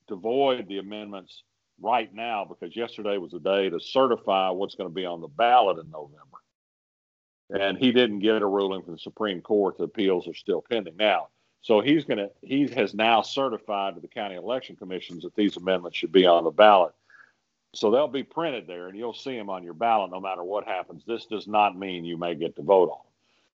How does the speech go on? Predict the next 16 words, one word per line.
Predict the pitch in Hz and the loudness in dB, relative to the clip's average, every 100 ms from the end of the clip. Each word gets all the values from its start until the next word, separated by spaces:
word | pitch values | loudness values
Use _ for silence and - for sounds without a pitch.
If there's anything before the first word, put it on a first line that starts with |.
| - | -8
The | 87 | -6
Supreme | - - 123 107 85 | -6 2 4 4 4
Court | 107 104 90 | 6 6 4
can | 98 90 | -6 -2
rule | 95 98 90 85 | 0 2 0 -4
that, | 82 | -4
no, | 90 92 87 | 0 2 2
that | 85 - | -2 -2
they're | 90 | -4
deficient | 78 - 101 95 92 - | -4 -2 -2 -2 -8 -10
for | 90 | -8
any | 85 | -6
number | 85 87 80 | -4 -4 -2
of | 80 | -4
reasons | 85 90 85 80 78 69 82 | -2 0 -2 -4 -12 -8 -4
and, | 80 | -6